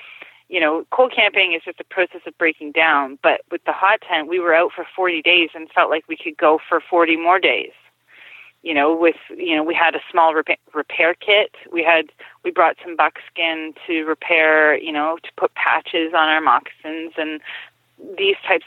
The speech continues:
of things, because we had our toboggan. You can bring that repair kit and, and really feel like you're, you're living out there and you're thriving in the winter and you're not breaking down. You're,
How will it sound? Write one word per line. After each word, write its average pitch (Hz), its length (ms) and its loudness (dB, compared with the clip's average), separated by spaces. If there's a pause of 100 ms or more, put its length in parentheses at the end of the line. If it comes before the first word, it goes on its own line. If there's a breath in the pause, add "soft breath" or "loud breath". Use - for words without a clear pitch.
of 170 200 4 (640)
things, 208 380 2 (100)
because 170 460 0 (140)
we 165 80 -2
had 151 180 2
our 143 140 2
toboggan. 160 720 0
You 160 100 -14
can 151 320 -14
bring 180 300 -2
that 143 200 -2
repair 135 380 -4
kit - 320 -4 (100)
and, 143 260 -10 (540 loud breath)
and 156 180 -6
really 180 360 2
feel 175 160 4
like 151 300 0
you're, 143 360 0
you're 151 260 -2
living 170 640 2
out 135 340 -4
there 120 280 -2
and 139 180 -8
you're 143 120 -10 (180)
thriving 170 720 0 (320)
in 180 160 -2
the 156 80 -4
winter - 580 -4 (640 loud breath)
and 160 140 -8
you're 147 80 0
not 151 300 2
breaking 143 340 0
down. 123 320 -2
You're, 135 260 -6